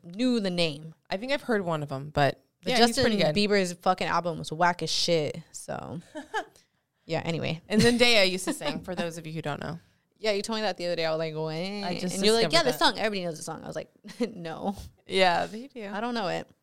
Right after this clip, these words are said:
Speaker 2: <laughs>
Speaker 1: Um, all right. So, oh my God, this is, like, one of my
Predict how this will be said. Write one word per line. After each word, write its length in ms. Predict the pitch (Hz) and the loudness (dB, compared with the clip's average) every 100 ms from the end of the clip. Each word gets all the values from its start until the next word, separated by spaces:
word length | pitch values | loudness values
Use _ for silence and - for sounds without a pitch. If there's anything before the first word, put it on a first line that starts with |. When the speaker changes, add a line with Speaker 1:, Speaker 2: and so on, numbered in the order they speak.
| _ _ _ - | _ _ _ -6
Speaker 2:
<laughs> 400 | 240 247 - - | -6 -6 -12 -4
Speaker 1:
Um, 800 | 196 202 196 180 170 170 190 190 - _ - - - | 2 4 4 2 0 -4 -8 -10 -18 _ -20 -20 -2
all 140 | 185 | 2
right. 300 | 180 170 - - _ _ _ _ | 2 2 -2 -8 _ _ _ _
So, 400 | - - 175 - | -10 -2 0 0
oh 100 | 220 | 0
my 100 | 233 | 2
God, 220 | 190 165 | 2 0
this 180 | 180 214 | -4 -6
is, 120 | 262 240 | -6 -4
like, 200 | 208 202 | -4 -4
one 80 | |
of 80 | 185 | -6
my 100 | 175 | -8